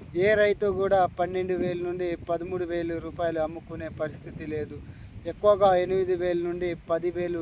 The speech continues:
ఈ మధ్యలో అయితే అమ్ముకోవడం జరిగింది. So అందువల్ల మీరు మిరప సాగు చేసేటప్పుడు ఒకటికి నాలుగు సార్లు ఆలోచించండి. ఎందుకంటే మిరప ధరలు పెరిగినంత మాత్రాన మన యొక్క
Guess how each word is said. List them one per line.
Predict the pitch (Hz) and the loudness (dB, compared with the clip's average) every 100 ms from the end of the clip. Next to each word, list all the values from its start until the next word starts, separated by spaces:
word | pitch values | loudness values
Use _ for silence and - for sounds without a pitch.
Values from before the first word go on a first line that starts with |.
| 160 | -4
ఈ | 165 | -4
మధ్యలో | 170 165 170 170 | -8 -6 -4 -4
అయితే | 170 156 | -4 -6
అమ్ముకోవడం | 156 - 156 151 151 147 | -6 -6 -6 -6 -6 -8
జరిగింది. | 143 139 127 127 - - - - - - | -6 -8 -10 -14 -18 -20 -20 -20 -20 -4
So | 180 | -2
అందువల్ల | 196 214 220 220 214 196 | 2 6 6 6 4 4
మీరు | 190 190 180 175 | 0 0 -2 -4
మిరప | 175 185 202 - | -4 -2 -4 -2
సాగు | 185 175 170 | -2 0 -4
చేసేటప్పుడు | 175 160 175 165 156 - 151 | -4 -4 -6 -4 -6 -6 -8
ఒకటికి | 151 175 196 185 190 170 | -6 -8 -10 -6 -4 -2
నాలుగు | 165 160 160 | -2 -4 -2
సార్లు | 160 160 147 | -2 0 0
ఆలోచించండి. | 156 151 - 147 147 143 143 | 0 -4 -6 -10 -10 -10 -8
ఎందుకంటే | 160 156 160 160 147 - - - - - - | -8 -8 -4 -2 -2 -6 -18 -20 -20 -20 -6
మిరప | 156 185 196 180 | -2 2 2 4
ధరలు | 180 180 170 170 | 4 2 0 -2
పెరిగినంత | 165 170 170 170 170 165 | 0 0 0 0 -2 0
మాత్రాన | 160 160 165 165 160 151 156 | -2 -2 -2 0 -2 -2 -2
మన | 165 175 | -2 -2
యొక్క | 170 170 | 0 -2